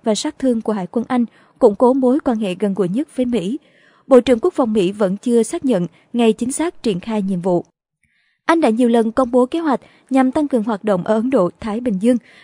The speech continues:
và thực hiện các nhiệm vụ kết hợp với Mỹ. Hồi tháng một, tàu chiến H M S Argyle của Anh cùng tàu khu trục U S S McCampbell của Mỹ tham gia cuộc diễn tập kéo dài sáu ngày trên Biển Đông.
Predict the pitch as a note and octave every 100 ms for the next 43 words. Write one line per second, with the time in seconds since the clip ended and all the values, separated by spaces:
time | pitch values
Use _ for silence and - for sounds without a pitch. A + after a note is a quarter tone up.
0 | - C4+ C4 - A3 G3+ F4 B3+ G3 F#3+
1 | F3+ D4+ D#4 B3 F#3+ A#3 B3 G#3 A#3 D#4
2 | _ _ _ - C#4+ C4+ E4 F4 C4 G#3
3 | _ _ - B3 A3+ C4 D#4 - D4 -
4 | A#3+ A#3+ B3+ D4 - A#3+ A3+ A#3 A3 G#3
5 | - A3 B3 A#3+ G3+ _ - D4 C4+ C4
6 | C4 B3+ D4+ C#4+ A#3+ - B3 B3 C4+ -
7 | C#4 - B3 A3+ A#3+ A3+ A3+ G#3 - G#3
8 | G3 F#3+ C4 F4 - _ - D#4 D4+ C#4+
9 | C#4 B3 G3 A3 F#3 A3 G#3+ - B3+ C4
10 | B3 G3 - G3+ C4 G3+ A3 G#3 F3+ B3